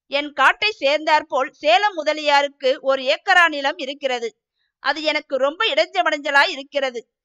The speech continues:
கேணியிலிருந்து என் நிலத்துக்கு தண்ணீர் இறைக்க சுற்றி வளைத்துக் கொண்டு வாய்க்கால் போகிறது. தண்ணீர் ரொம்ப வீணாகிறது.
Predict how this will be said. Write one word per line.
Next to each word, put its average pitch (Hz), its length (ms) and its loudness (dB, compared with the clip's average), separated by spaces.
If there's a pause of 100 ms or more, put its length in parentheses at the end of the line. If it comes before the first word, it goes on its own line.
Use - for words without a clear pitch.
(480)
கேணியிலிருந்து 320 880 0
என் 285 180 -4
நிலத்துக்கு 349 560 -6
தண்ணீர் 330 420 -2
இறைக்க 285 500 -2
சுற்றி 330 400 -12
வளைத்துக் 320 440 -2
கொண்டு 294 340 -2
வாய்க்கால் 320 420 0
போகிறது. 262 560 -4 (440)
தண்ணீர் 311 500 -4
ரொம்ப 311 340 -2
வீணாகிறது. 285 600 -2